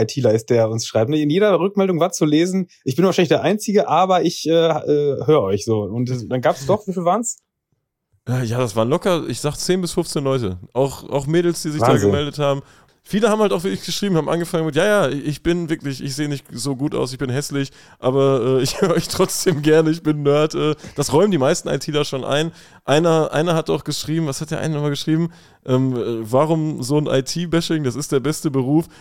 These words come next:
Speaker 2: Vor allem habe ich viel Homeoffice und, äh, das ist einfach super, wenn's draußen nicht schifft.“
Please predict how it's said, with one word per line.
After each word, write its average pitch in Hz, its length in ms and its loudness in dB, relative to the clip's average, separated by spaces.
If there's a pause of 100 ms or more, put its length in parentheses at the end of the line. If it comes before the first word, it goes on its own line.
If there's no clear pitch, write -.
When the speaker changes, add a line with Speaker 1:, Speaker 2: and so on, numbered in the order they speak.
Speaker 2:
Vor 117 220 2
allem 139 180 4
habe 143 160 0
ich 135 80 -8
viel 131 220 0
Homeoffice 160 580 2
und, 139 320 -4
äh, 135 320 0 (300)
das 139 160 0
ist 156 100 -4
einfach 135 240 -2
super, 147 380 0
wenn's 135 180 0
draußen 139 400 0
nicht 131 220 -2
schifft.“ - 500 -6